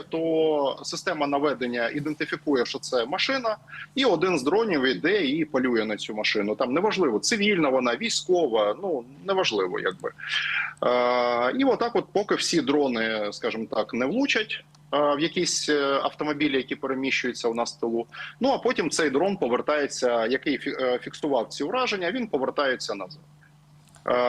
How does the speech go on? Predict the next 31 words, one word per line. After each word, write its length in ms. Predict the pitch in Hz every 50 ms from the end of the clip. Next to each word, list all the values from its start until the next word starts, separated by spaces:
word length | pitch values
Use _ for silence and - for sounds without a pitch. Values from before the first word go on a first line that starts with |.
| 123 120 120 -
або 320 | - 151 151 175 269 277 262
вони 220 | 208 202 214 240
просто 440 | 240 - 180 180 180 160 - - 143
можуть 500 | 143 156 147 131 131 - - - - -
засилати 580 | - 143 - - 170 165 165 151 131 - 135 135
якісь 320 | 131 - - 147 135 -
там, 340 | - 131 120 120 117 117 117
е, 540 | 117 117 117 117 113 113 113 110 113 110 101 - _
«Привіт, 340 | - 147 151 151 139 - 131
вісімдесят 680 | 127 127 120 - 117 120 110 123 120 - - 151 147
два» 380 | 151 180 226 240 233 233 208 185
чи 840 | - - - - 131 131 127 127 127 123 120 120 120 120 117 113 113
«Молнія» 680 | 127 165 208 220 214 202 180 156 147 139 135 131 131 - - - - - - - -
просто 280 | - 156 160 - - 151
нам 200 | 139 139 143 147
в 80 | - -
тил, 420 | - 269 277 269 269 254 - -
і, 500 | - 175 180 180 180 180 180 175 170 170 165 160 170
ну, 180 | 233 240 196
туди 220 | - - 175 175 175
залітає 500 | 165 175 165 165 151 - 170 170 160 151
дрон, 320 | 147 156 185 185 170 143
бачить 380 | 120 185 226 - - - - -
теж 220 | 135 120 - -
це, 300 | - 131 127 123 120 117 -
ну, 160 | 151 165 143 123
в 60 | 131
нього 160 | 156 165 151
ж 100 | 139 -
там, 200 | 160 147 143
е, 40 | 139